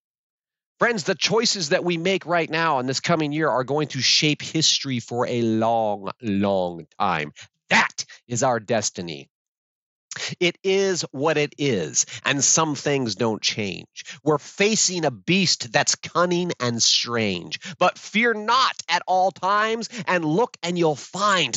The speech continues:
there's power within when you marshal your mind. If we each keep our wits and work hand in hand,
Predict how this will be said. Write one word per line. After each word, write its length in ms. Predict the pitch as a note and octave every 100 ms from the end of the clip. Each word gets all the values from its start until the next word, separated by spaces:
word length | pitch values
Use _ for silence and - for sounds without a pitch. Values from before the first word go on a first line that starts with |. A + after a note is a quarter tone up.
| -
there's 220 | F3+ -
power 540 | - - A3 C4 B3+
within 720 | G#3 G3 - - D4 C#4+ G#3 A#2+ E3
when 160 | D#3+ F#3+
you 160 | G3 F#3+
marshal 560 | G3 G3+ F3+ - E3+
your 160 | D#3+ D3
mind. 640 | C#3 C3+ B2 G#2 E2+ D2 - D3 F3
If 140 | F3+
we 160 | G#3 - -
each 340 | D4 - -
keep 280 | - B3+ -
our 200 | G3+ F#3
wits 540 | B2+ F#3 - - - - D3
and 280 | D#3+ D3+ A#2+
work 280 | D3+ A#3+ - -
hand 280 | G#3+ G#3+ G3
in 80 | E3+
hand, 560 | C3 C#3 B2+ F#2+ E2